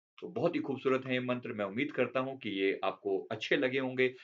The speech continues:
इनको डे टू डे life में adopt करें और अब अगर अभी तक हमारे चैनल को आपने subscribe नहीं किया है,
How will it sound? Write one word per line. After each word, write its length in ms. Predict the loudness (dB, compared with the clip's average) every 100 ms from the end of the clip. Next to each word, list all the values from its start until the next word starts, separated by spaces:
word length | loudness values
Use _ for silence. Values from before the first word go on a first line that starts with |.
| -10
इनको 180 | -8 -4
डे 160 | -2 -2
टू 100 | 0
डे 140 | -2
life 220 | -2 -4 -6
में 160 | -8 -4
adopt 400 | 2 4 2 -2
करें 420 | -2 0 0 -4 _ _ _
और 380 | 4 4 2 -6 _ _ _
अब 120 | -4 -2
अगर 200 | 0 -2
अभी 200 | -4 -4
तक 140 | -4
हमारे 220 | -2 -4
चैनल 260 | -2 -2 -2
को 100 | 0
आपने 200 | -2 -4
subscribe 640 | -10 -12 -4 -4 -2 -6
नहीं 260 | -4 -2 -2
किया 220 | 0 0
है, 380 | 0 0 -2 -4